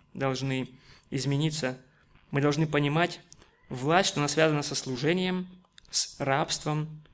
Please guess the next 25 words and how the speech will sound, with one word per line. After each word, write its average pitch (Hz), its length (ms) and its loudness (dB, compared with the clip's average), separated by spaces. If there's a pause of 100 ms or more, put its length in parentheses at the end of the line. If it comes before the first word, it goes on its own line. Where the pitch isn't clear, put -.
(160)
и 135 300 -2
страданием 135 800 0 (360)
для 127 180 0
тех, 165 280 0
кто 147 180 -4
наделяются 139 760 0 (240)
властью 127 460 -4
в - 40 -12
церкви. - 460 -4 (1300)
Мы 139 100 2
должны 156 220 4
понимать, 175 380 4
что 143 280 2
власть 185 540 2 (280)
пастырей, 156 480 2
она 147 220 2
не 151 80 2
заключается 156 580 -2
в 127 80 -2
них 131 140 -2
самих. 147 460 -2 (760)
Она 147 180 -2
делегировала-, 175 840 2
деле-, 147 300 -2
делегирована, 147 840 2